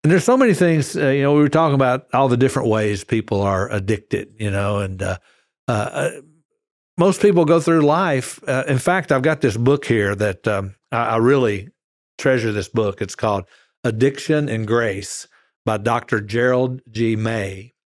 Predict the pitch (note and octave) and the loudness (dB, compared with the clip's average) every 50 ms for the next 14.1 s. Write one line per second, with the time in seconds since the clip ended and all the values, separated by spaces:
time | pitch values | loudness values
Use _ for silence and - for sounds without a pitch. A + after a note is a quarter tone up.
0 | _ _ _ _ _ _ _ _ - A2+ A2 G#2+ A2 A2+ A2+ G#2 A2 G#2+ G#2+ B2 | _ _ _ _ _ _ _ _ -2 -2 0 0 0 -4 -4 -4 -2 0 0 0
1 | C3 B2+ A2 G#2 A2+ G#2+ G#2 - - G#2+ G2+ G2+ G2 G2 F#2+ G#2+ A2 - _ _ | 0 0 -2 -4 -4 -4 -4 -4 -6 -4 -4 -4 -4 -6 -6 -8 -8 -10 _ _
2 | _ _ _ _ _ - C3+ C#3+ D3 C#3 A#2+ G#2+ A#2+ A#2 A2 G2+ - - B2+ - | _ _ _ _ _ 0 2 4 4 2 2 2 0 -2 -2 -4 -6 -8 -10 -8
3 | - A2+ G#2+ G#2 G#2 G#2 - - A#2 A2+ - C#3 C3 C3+ C#3 C#3 C3+ - D3 C#3+ | -6 -6 -6 -6 -8 -8 -6 -6 -6 -4 -2 -2 -2 0 -2 -2 -2 0 0 0
4 | C3+ C3 - - - - - A2+ A2+ G#2+ G#2+ G#2 G#2 G2+ G#2 G2 F#2+ G2 G2 - | 0 -2 -6 -10 -12 -8 -6 -4 -4 -4 -4 -6 -6 -6 -4 -4 -4 -6 -8 -12
5 | _ _ _ _ _ _ _ - A2+ G#2 G#2 G2+ G2 G2+ F#2+ _ _ - - A2+ | _ _ _ _ _ _ _ -4 -4 -2 -2 -2 -4 -4 -6 _ _ -10 -10 -8
6 | - - A#2+ B2+ C3+ C3+ C3 - - C#3 C3+ C3 B2 - - A2+ G2 G2+ G2+ A2 | -4 -2 0 2 2 2 0 0 0 0 0 0 -2 -4 -6 -6 -6 -6 -8 -8
7 | B2 - A2+ G#2+ G#2 A2 A#2 - G#2+ A2 G#2 B2 C3 B2 A#2 - _ - G#2+ A2 | -8 -6 -6 -6 -6 -6 -8 -8 -8 -4 -2 -2 -2 -4 -6 -10 _ -6 -2 0
8 | A2+ B2 B2+ B2+ G#2 - - C3+ B2+ B2 B2 A#2 A2 - A2+ A2+ A2+ A#2+ B2+ B2+ | 0 2 0 -2 -2 -2 -2 0 0 0 0 -2 -2 -2 -2 -2 0 0 0 0
9 | C3 A#2+ A#2 C3 C3 C3 B2+ - _ _ _ _ - _ _ _ _ - A#2+ A#2 | 0 -2 -2 -2 -2 -2 -4 -8 _ _ _ _ -20 _ _ _ _ -4 -2 -2
10 | A2+ G#2+ B2 C#3 C3 - C3+ A#2+ C3 E3 E3 - - A#2 A#2 C#3 D3+ D3 - - | 0 0 2 0 0 0 0 2 2 2 2 2 0 0 2 0 0 0 -2 -4
11 | B2 A2+ G#2+ A2 A#2+ C#3+ D3 C3+ A#2 G#2 - - B2 B2 C3+ C#3 C3+ B2+ A2 - | -4 -2 -2 0 0 2 2 2 0 -2 -2 -2 0 0 2 2 0 -2 -4 -4
12 | - - C3+ B2+ A2+ - B2 B2 B2+ B2+ C3 A#2 A2 G#2 G#2+ G#2 G#2 G2 - - | -2 0 0 0 0 0 -2 0 0 0 -2 -2 -2 -4 -4 -4 -6 -6 -4 -2
13 | C3+ D3 D3+ C#3+ B2+ A#2+ A2+ A2 G#2+ G#2+ G#2+ B2 A#2+ - - - G#2+ F#2+ F#2+ F#2+ | 0 0 2 2 0 0 -2 -2 -2 -2 -2 -2 -2 -4 -6 -6 -6 -6 -6 -10
14 | - - | -12 -16